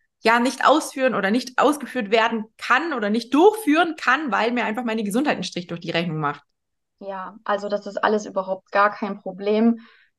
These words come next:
Speaker 2: Wir wissen ja, dass einfach, ja,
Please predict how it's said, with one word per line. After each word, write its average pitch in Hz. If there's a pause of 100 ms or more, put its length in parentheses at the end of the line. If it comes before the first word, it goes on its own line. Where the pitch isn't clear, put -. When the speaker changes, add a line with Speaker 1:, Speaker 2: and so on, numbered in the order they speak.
(120)
Speaker 2:
Wir 196
wissen 254
ja, 202
dass 208 (280)
einfach, 196 (280)
ja, -